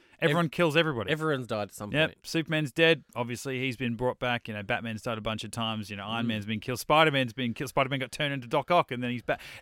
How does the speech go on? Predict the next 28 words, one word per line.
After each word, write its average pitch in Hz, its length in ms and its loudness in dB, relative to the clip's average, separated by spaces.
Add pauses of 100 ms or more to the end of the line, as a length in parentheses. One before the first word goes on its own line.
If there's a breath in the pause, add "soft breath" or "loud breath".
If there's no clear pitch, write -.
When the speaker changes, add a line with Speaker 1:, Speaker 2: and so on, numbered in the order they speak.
(840 loud breath)
Speaker 1:
This 226 220 4
shit, 190 220 2
nothing 233 320 6
sticks, - 380 2
right? 180 240 6
They, 180 160 6
Speaker 2:
Yeah. 180 260 2
Speaker 1:
they, 185 160 2
they, 175 240 -6
they've 175 140 4
gotta 202 140 8
keep - 400 0
the 151 280 2
same 165 340 2
characters 151 480 4
who 143 160 0 (220)
seemingly 160 560 0
don't 127 340 2
age 123 500 0 (420 loud breath)
interesting 165 600 2
by 127 140 4
doing 135 360 2
random 143 280 2
things 185 200 0
to 151 60 -8
them. 107 160 -4
Well, 156 280 4
Speaker 2:
Mm. 98 260 -12